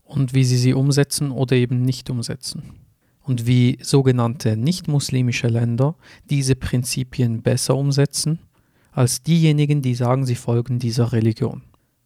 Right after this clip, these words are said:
In meinem Buch habe ich es leider versäumt, das ein bisschen genauer darzulegen, es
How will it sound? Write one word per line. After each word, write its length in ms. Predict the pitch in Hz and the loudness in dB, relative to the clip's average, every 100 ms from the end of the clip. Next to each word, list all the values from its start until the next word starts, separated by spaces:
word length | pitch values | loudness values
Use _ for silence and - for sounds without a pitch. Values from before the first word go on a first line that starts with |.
| _ | _
In 120 | 165 135 | -4 0
meinem 280 | 139 143 | 2 0
Buch 220 | 135 180 - | 0 -4 -2
habe 140 | 147 | -2
ich 140 | 131 135 | -2 -4
es 140 | - | 0
leider 280 | 135 156 160 | 2 2 0
versäumt, 560 | - 135 131 143 160 | 0 2 4 2 2
das 180 | 139 - | -2 -4
ein 220 | - 131 | -2 -2
bisschen 360 | 131 - 151 139 | -2 -2 -2 0
genauer 440 | 127 123 127 135 | 2 2 2 2
darzulegen, 920 | 127 117 123 - 123 113 110 117 110 127 | 0 0 -2 -2 -2 0 -2 -4 -8 -8
es 140 | - | -10